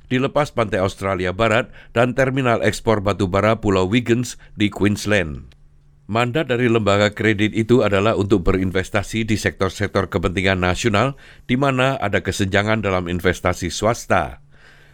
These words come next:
Tony Wood adalah Direktur Program Energi di Pusat Analisis Kebijakan Grattan Institute.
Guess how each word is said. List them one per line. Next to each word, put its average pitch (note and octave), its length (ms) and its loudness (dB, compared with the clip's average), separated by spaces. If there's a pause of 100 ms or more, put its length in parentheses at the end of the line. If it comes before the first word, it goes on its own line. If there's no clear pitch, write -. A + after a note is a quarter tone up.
(260)
Tony E3 320 2
Wood A#2 240 0
adalah F#2+ 320 -2
Direktur G2 480 0
Program F#2+ 400 0
Energi B2 400 0
di A2+ 80 0
Pusat G2+ 400 0
Analisis G2 560 0
Kebijakan G2 640 0
Grattan F2+ 480 0
Institute. G2 640 0